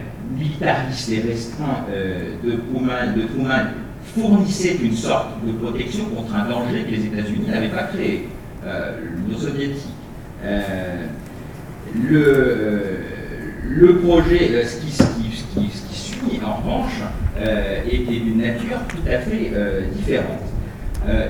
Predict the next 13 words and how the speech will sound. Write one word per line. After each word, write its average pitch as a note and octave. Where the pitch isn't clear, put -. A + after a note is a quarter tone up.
il A2
faut A2+
ajouter A2+
en A2
outre -
que D3+
la G2+
protection -
américaine, G#2
euh, E2+
sous G2+
l'ère G#2
trumanienne, -